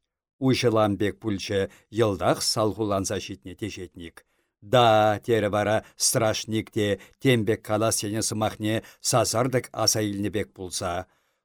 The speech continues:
Хурындашусем, тӑванусем ӑҫтарах пурӑнаҫҫӗ санын, эсӗ чӑнта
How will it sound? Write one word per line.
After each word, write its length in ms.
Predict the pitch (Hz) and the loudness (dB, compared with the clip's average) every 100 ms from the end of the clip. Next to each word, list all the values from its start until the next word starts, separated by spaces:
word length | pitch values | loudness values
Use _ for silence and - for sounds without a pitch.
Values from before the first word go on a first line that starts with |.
| _ | _
Хурындашусем, 840 | 151 175 160 156 131 120 - 92 87 87 - | 6 6 6 4 2 0 -2 -4 -6 -10 -2
тӑванусем 640 | 214 208 143 107 107 95 98 - | 2 4 4 2 0 0 0 0
ӑҫтарах 460 | 135 - 113 98 - | 0 2 0 0 -2
пурӑнаҫҫӗ 520 | 107 98 95 - 101 | -4 -2 -6 -6 -6
санын, 400 | 110 92 107 175 214 _ _ _ - | -4 -4 -2 -2 -4 _ _ _ 2
эсӗ 460 | 135 120 123 113 | 4 6 6 4
чӑнта 640 | 110 - 120 143 135 107 | 2 0 2 4 6 6